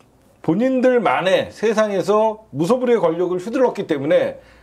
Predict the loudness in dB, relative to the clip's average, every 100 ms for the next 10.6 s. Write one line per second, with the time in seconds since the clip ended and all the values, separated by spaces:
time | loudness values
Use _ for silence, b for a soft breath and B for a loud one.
0 | B 0 0 0 -4 -2 0 0 -2 -2
1 | -2 0 -2 -2 -4 -4 0 0 0 2
2 | 2 2 -6 B B -4 -2 4 4 2
3 | -2 -2 2 2 2 -2 -6 -6 -2 -2
4 | -2 -4 -4 -2 -4 -2 0 0 -2 b
5 | b b b -6 -6 -2 -2 -2 -4 -4
6 | -2 0 0 0 0 2 2 2 0 -2
7 | 0 -2 -2 -4 -2 -2 B B B B
8 | 0 2 4 2 2 2 0 -2 -6 -2
9 | 0 2 2 0 -2 0 2 0 -4 -6
10 | -2 2 4 2 0